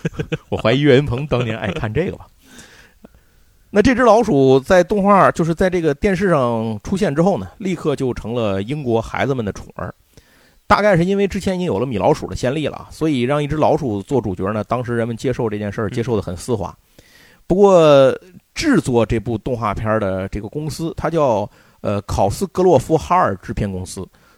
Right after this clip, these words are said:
Speaker 1: 最初对，对这个神勇小白鼠的市场定位啊，就是这个制片的这个影片的定位，
Speaker 2: 嗯。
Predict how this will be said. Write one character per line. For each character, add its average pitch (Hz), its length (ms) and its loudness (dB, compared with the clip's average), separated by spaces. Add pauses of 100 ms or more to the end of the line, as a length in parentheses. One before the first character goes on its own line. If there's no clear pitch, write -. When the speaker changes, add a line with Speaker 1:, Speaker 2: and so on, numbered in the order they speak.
Speaker 1:
最 214 160 0
初 226 160 -6
对， 180 240 2 (140)
对 165 200 0
这 147 120 -4
个 127 100 -2
神 170 160 -2
勇 202 160 -2
小 92 140 -2
白 123 160 0
鼠 - 120 -8 (120)
的 85 440 -4
市 - 160 -8
场 143 200 -4
定 120 120 -4
位 160 200 -2
啊， - 160 -14
就 127 100 -8
是 113 80 -6
这 143 100 -6
个 120 120 -6
制 165 180 -8
片 180 220 -4
的 147 80 -6
这 117 80 -6
个 90 300 -6
影 95 180 -12
片 135 140 -6
的 175 60 -6
定 160 200 -6
位， 190 140 -4
Speaker 2:
嗯。 - 60 -12